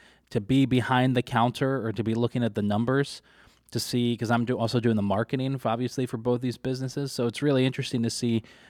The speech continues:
how my marketing efforts are affecting or not affecting, um, you know, those dollars or those orders. And it's really encouraging to come up with an idea for a cocktail,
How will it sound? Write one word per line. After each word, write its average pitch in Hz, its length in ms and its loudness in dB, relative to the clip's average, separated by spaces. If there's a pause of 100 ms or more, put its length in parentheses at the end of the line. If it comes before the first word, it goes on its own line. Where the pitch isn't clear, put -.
(120)
how 113 160 2
my 110 180 2
marketing 113 500 2
efforts 120 640 -2
are 107 140 0
affecting 120 680 -2
or 104 180 0
not 101 240 0
affecting, 127 640 -4 (420)
um, 107 640 0 (140)
you 110 80 0
know, 101 80 0
those 104 200 -2
dollars 113 520 0
or - 20 -4
those 98 220 -2
orders. 107 600 -4 (100)
And 101 560 -6 (540)
it's 117 180 -4
really 131 280 4
encouraging 131 720 0
to 117 580 0
come 139 180 0
up 131 100 -2
with 135 160 2
an 123 60 0
idea 120 380 2
for 123 180 0
a 117 40 0
cocktail, 117 840 2